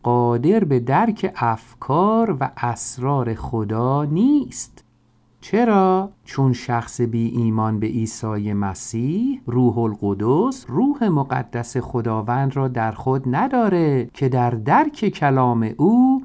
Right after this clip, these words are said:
به وی کمک کنه. پولس در آیه پانزدهم می‌فرماید: «شخص روحانی هر چیز را تشخیص می‌دهد و درک می‌کند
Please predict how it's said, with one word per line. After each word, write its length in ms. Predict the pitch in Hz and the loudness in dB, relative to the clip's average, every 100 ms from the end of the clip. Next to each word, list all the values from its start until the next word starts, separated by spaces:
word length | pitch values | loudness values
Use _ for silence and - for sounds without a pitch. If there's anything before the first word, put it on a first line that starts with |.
| - | 0
به 180 | 123 113 | 0 2
وی 340 | 113 117 147 185 | 0 0 0 0
کمک 520 | - 139 135 196 320 - | -2 0 2 2 0 0
کنه. 600 | 208 175 143 117 98 - - _ _ _ _ _ _ | 2 4 4 2 -2 -8 -20 _ _ _ _ _ _
پولس 440 | - 120 185 247 | -2 2 2 0
در 200 | - 139 | -2 0
آیه 360 | 131 127 123 123 | 2 2 2 0
پانزدهم 800 | 120 123 117 113 - 107 110 180 | -2 -2 -2 -2 -4 -6 -2 0
می‌فرماید: 1160 | 165 120 - 113 107 104 98 107 151 196 208 - _ | 0 -2 0 0 0 -4 -4 -2 0 0 -2 -8 _
«شخص 560 | - - 165 160 156 - | -20 -4 0 0 -2 -2
روحانی 920 | 143 135 131 127 127 120 120 170 214 | 0 4 2 2 0 -2 0 2 0
هر 300 | 208 202 208 | 0 0 0
چیز 500 | 202 - 180 175 147 | -2 -2 0 2 0
را 220 | 151 143 | 0 0
تشخیص 840 | 139 120 113 - - 156 254 254 190 | -2 -6 -6 -8 -2 0 0 0 0
می‌دهد 640 | 185 175 160 165 165 156 127 | 0 0 -2 -2 -2 -2 -4
و 120 | 120 | -6
درک 560 | 110 117 185 233 - | -2 0 0 -2 -2
می‌کند 760 | 196 196 196 180 175 170 165 | 0 0 0 0 2 0 -2